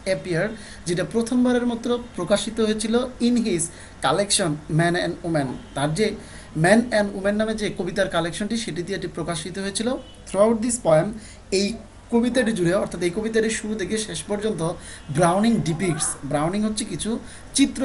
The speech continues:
এঁকেছেন a fifteenth century real life painter, একজন painter অর্থাৎ একজন ছবি আঁকে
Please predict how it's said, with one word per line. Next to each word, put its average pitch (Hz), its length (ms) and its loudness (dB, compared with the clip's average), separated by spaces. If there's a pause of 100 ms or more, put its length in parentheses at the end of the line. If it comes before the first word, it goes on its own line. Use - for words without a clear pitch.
এঁকেছেন 185 420 0 (340)
a - 20 2 (140)
fifteenth 240 420 2 (100)
century 185 420 0 (420)
real 185 180 6 (100)
life 185 220 6 (140)
painter, 160 380 2 (420)
একজন 156 280 2 (520)
painter 233 400 10 (100)
অর্থাৎ 180 280 0
একজন 170 200 -4 (100)
ছবি 180 240 -2 (100)
আঁকে 220 180 -2